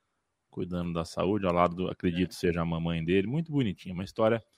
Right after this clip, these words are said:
Speaker 2: É.
Speaker 1: enternecedora,
Speaker 2: É.
Speaker 1: de fato.
Speaker 2: Não, e, e legal demais essa coisa de Charlotte também ter abraçado, a gente tá,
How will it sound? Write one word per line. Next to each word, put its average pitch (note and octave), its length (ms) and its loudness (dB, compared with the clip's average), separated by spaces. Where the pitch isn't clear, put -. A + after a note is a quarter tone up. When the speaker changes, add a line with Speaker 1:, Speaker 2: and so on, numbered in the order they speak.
Speaker 2:
É. B2+ 140 -10
Speaker 1:
enternecedora, C3 1040 4
Speaker 2:
É. - 60 -8
Speaker 1:
de F#2+ 120 -2
fato. - 260 -12
Speaker 2:
Não, E3+ 120 -2
e, D3 80 0
e C#3+ 280 -6
legal D#3 500 2
demais D3+ 500 -2
essa C#3+ 220 -4
coisa B2+ 280 -8
de A#2 160 -18
Charlotte B2 640 0
também B2 300 -6
ter C3 100 -4
abraçado, B2 640 -2
a A2+ 40 -10
gente C#3+ 280 -14
tá, D3+ 140 -4